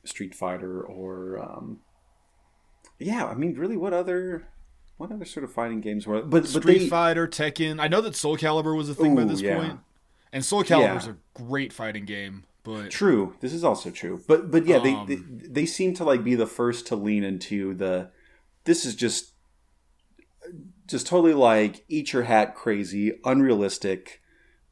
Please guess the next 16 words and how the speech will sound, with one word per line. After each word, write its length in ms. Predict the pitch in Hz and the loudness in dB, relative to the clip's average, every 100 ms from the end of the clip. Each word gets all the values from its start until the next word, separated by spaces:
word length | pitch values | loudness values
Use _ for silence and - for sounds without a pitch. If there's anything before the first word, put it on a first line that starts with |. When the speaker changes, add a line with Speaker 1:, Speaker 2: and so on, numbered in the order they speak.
| _ | _
Speaker 1:
Um, 460 | 117 104 95 95 98 _ _ _ _ - | -2 0 -2 -4 -10 _ _ _ _ -4
yeah, 260 | 139 110 | 2 4
this 180 | 98 110 | 4 -2
dude 480 | - 120 117 90 - | -2 0 0 -2 -6
takes 240 | 135 123 | -2 0
his 120 | 131 107 | -2 0
mask 420 | 110 104 104 - | 2 2 -2 0
off 260 | 104 101 | 0 0
and 100 | 110 | -2
he's 160 | 107 101 | -4 -4
a 160 | 98 92 - | -6 -10 -14
skull 460 | - - 113 107 | -12 -2 0 2
that 200 | 104 104 | 0 -4
breathes 300 | 110 107 107 | -2 -4 -4
fire. 640 | - 95 92 95 92 87 - _ - _ _ _ | -8 -6 -6 -8 -8 -10 -18 _ -20 _ _ _
Um, 460 | - 95 92 92 | -8 -6 -6 -10